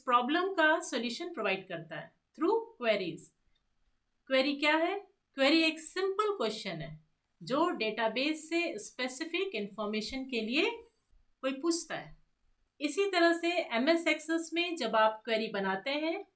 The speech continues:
तब specific search condition को define करते हैं। Students,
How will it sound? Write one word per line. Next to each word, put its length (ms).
तब 240
specific 680
search 320
condition 540
को 160
define 380
करते 320
हैं। 200
Students, 400